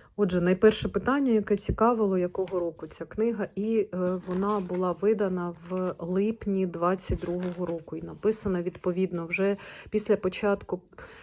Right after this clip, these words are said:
широкомасштабного вторгнення. Написана вона була від початку саме для дітей, для дитячої аудиторії.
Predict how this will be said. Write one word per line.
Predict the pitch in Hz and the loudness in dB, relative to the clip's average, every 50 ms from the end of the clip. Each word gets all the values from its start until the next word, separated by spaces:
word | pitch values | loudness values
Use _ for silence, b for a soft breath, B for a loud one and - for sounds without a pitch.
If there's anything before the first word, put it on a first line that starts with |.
| B | B
широкомасштабного | B - - 202 196 190 - 196 185 185 190 - - 196 185 180 175 170 175 175 170 | B -2 0 0 0 0 0 0 -2 -2 -2 0 0 0 0 0 -2 -6 -4 -6 -6
вторгнення. | 170 - - 226 233 240 226 202 208 196 185 185 185 180 | -4 -2 2 4 4 4 2 0 -2 -2 -2 -2 -2 -2
Написана | 185 196 190 - 247 240 - 214 185 180 | -2 -2 -2 -4 -6 -4 -2 -2 -2 -2
вона | 175 180 180 175 185 180 175 | -2 -4 -2 -2 -2 -2 -4
була | 175 180 185 185 185 180 175 | -4 -6 -4 -2 -2 -2 -2
від | 170 185 - - | -4 -8 -12 -12
початку | - 180 - - - 175 175 175 - - 175 | -14 -14 -12 -6 -4 -4 -4 -6 -8 -12 -12
саме | 180 - - 196 185 185 185 175 | -12 -6 -2 0 0 0 0 -2
для | 165 156 185 185 185 | -2 0 2 2 2
дітей, | 180 - 180 160 - - 190 208 220 220 214 | 2 0 -8 -10 -4 0 4 4 4 2 2
для | 190 175 175 180 170 | -2 -4 -2 -2 -4
дитячої | 160 165 160 - 180 170 165 - - - 170 165 | -6 -8 -6 -4 -4 -4 -4 -6 -10 -10 -10 -10
аудиторії. | 165 165 165 170 165 - 240 254 254 233 214 208 | -8 -8 -8 -8 -2 2 2 4 4 4 2 2